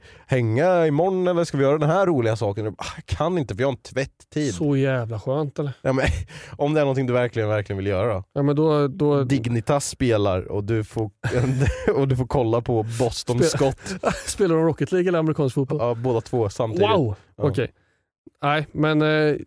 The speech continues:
Speaker 1: Det är
Speaker 2: det
Speaker 1: ju, du, du
Speaker 2: jag
Speaker 1: bokar ju upp
Speaker 2: att
Speaker 1: det, liksom.
Speaker 2: Ja, men att om jag har s-, ställt in mig på, när jag har gått och bokat på torsdag är det tvätt på eftermiddagen.
Speaker 1: Mm.
Speaker 2: Om det då kommer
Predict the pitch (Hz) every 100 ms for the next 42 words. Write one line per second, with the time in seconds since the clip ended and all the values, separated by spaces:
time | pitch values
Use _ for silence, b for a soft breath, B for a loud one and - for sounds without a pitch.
0 | _ _ - 143 156 127 113 123 147 139
1 | 156 190 180 175 139 - 185 156 104 95
2 | 92 113 165 175 180 175 175 - - -
3 | - _ _ _ _ _ 175 175 190 214
4 | 170 135 127 - - - - 170 139 139
5 | 131 139 151 127 117 - - - _ 151
6 | 175 185 170 143 143 143 131 - 143 -
7 | - 143 - 190 165 - - 165 - 143
8 | 127 - - 196 - - 180 - 165 156
9 | 151 151 - _ - 92 95 - _ _
10 | _ _ _ - 156 147 139 180 190 -
11 | 127 123 131 127